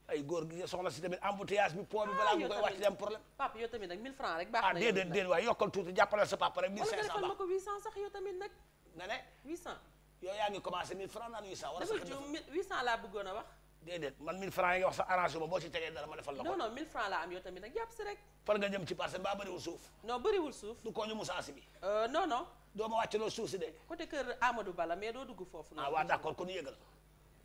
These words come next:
Speaker 1: Yéegal, yéegal, waa, dellu. Dëkk bi neexul, doom, xam nga,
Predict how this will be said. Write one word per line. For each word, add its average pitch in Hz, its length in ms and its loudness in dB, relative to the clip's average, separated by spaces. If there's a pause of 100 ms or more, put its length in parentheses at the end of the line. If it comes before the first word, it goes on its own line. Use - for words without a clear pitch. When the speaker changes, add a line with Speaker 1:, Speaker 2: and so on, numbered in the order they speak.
(160)
Speaker 1:
Yéegal, 180 200 -10 (280)
yéegal, 160 180 -6
waa, 143 100 0
dellu. 143 260 -4 (4000)
Dëkk 190 260 6
bi 190 80 10
neexul, 202 360 12
doom, 202 180 12 (100)
xam 156 160 2
nga, 190 120 6